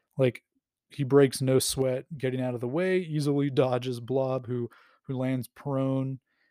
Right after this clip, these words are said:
uh, on the <laughs> ground 'cause he's, like, doing, trying to, like, belly flop on Quicksilver. And then Quicksilver grabs Toad and, like, he's running him towards the bay. He dodges Sauron and everything. And then he gets him to the edge of the dock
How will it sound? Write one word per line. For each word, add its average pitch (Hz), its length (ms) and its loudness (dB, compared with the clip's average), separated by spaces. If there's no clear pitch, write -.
uh, 123 200 -2
on 135 180 -2
the 120 60 -4
<laughs> 104 120 -12
ground 135 480 0
'cause 131 140 0
he's, 123 140 -4
like, 123 180 -2
doing, 135 240 -2
trying 135 200 0
to, 127 120 0
like, 123 180 -4
belly 123 280 2
flop 120 440 -4
on 117 280 -4
Quicksilver. 123 720 2
And 147 120 0
then 202 140 6
Quicksilver 170 580 2
grabs 131 360 0
Toad 190 400 4
and, 151 80 2
like, 123 180 -2
he's 131 340 -4
running 135 600 0
him 139 240 -2
towards 135 260 0
the 143 80 -8
bay. 175 440 0
He 147 100 -4
dodges 117 500 0
Sauron 175 720 -2
and 127 100 -4
everything. 165 640 -2
And 147 160 6
then 247 320 6
he 196 120 -2
gets 202 300 4
him 226 160 4
to 196 120 0
the 170 180 -4
edge 160 180 0
of 180 120 0
the 170 60 2
dock 127 460 2